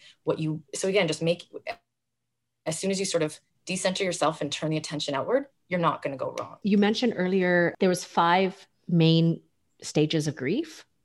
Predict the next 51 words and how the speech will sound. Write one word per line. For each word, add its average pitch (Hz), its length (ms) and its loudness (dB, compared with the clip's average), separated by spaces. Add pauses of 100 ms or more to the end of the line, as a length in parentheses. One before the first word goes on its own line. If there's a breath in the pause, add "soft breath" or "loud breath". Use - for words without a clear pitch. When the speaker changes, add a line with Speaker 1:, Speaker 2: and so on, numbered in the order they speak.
(320)
Speaker 1:
Mm-hmm. 180 340 0
Speaker 2:
but 220 160 2
there's 220 220 6
also 214 400 4 (100)
different 196 460 4 (320)
types 190 360 2
of 160 140 2
grief. 139 340 -2
Can 185 180 2
you 247 80 4
name 196 460 2
some 185 260 -2
of 165 180 -4
the 160 80 -2
different 156 380 -6
types 156 420 -4
of 226 140 -2
grief? 269 340 -2
Because 180 400 0 (300 loud breath)
I 202 120 4
found 208 360 2
that 247 180 0
super 196 540 -2
interesting 190 500 -4
when 190 100 0
you 165 80 -4
talked 160 300 -6
about 135 220 -8
it 117 180 -8 (300)
and 139 120 -4
I, 104 120 -6
when 151 160 -2
I 135 80 0
heard 143 140 -2
Speaker 1:
Yeah. - 60 -4
Speaker 2:
you 147 60 0
in 131 60 -2
the 127 80 -4
summertime. 139 560 -4 (840 soft breath)
Speaker 1:
Exactly. 185 460 4
So 202 160 4
there's 190 240 8
a, 180 80 8
there's 180 200 4
a 175 40 2
great 185 240 4
website 165 440 2
called 151 300 0
What's 160 240 0
Your 156 120 0
Grief? 127 440 -10